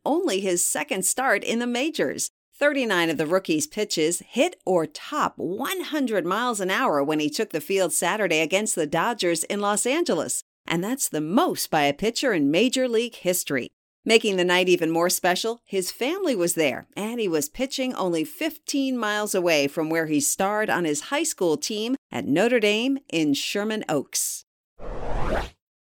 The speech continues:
Sometimes messages in a bottle are for fun, sometimes for science, and at least this once, for saving lives. In a story that reads like a movie script, a ship carrying six sailors went down off the coast of Brazil.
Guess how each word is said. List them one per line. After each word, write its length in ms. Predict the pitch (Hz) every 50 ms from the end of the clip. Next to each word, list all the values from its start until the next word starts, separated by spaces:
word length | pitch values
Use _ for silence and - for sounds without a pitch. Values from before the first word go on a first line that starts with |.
| _ -
Sometimes 840 | - - - 285 349 381 359 285 262 269 294 330 381 381 320 - 175
messages 680 | 180 165 170 214 247 - 247 214 - 233 233 226 220
in 100 | 208 180
a 60 | 165 156
bottle 420 | 143 - 156 175 226 254 262 226
are 120 | 190 165
for 180 | 156 - - 147
fun, 440 | - - - 269 294 294 269 285 392 - _ -
sometimes 640 | - - - 175 160 156 - 165 156 151 147 143
for 160 | - - 135
science, 560 | - - - 262 285 269 220 226 254 - - - _ _ -
and 140 | - 160 165
at 120 | - -
least 340 | 180 185 196 185 - 151 151
this 260 | 233 392 427 - -
once, 460 | 185 170 160 160 180 226 - - - _ _
for 180 | - - 170 151
saving 520 | 143 - - - 190 214 220 214 175 156
lives. 640 | 147 151 170 220 - - - 135 - - - - - _ _ _
In 120 | - 240 240
a 60 | 233
story 340 | 220 - - 226 226 226 190
that 120 | 170 165 143
reads 320 | 151 180 190 208 185 -
like 220 | 180 165 156 151
a 80 | 147 143
movie 400 | 143 151 170 208 233 185 175 151
script, 420 | - - - 156 143 143 143 - - -
a 140 | - 170 165
ship 460 | 156 - - - - 339 220 - - - -
carrying 400 | - - 208 202 202 202 185 175
six 340 | - - - 311 - - -
sailors 520 | - - 208 175 156 139 143 139 139 131
went 220 | 143 160 156 147 147
down 360 | 156 156 160 180 202 220 214
off 160 | 170 160 156
the 100 | - 151
coast 400 | 143 - - 214 220 214 - -
of 120 | 202 175
Brazil. 580 | - 180 170 - - 175 202 240 240 185 - -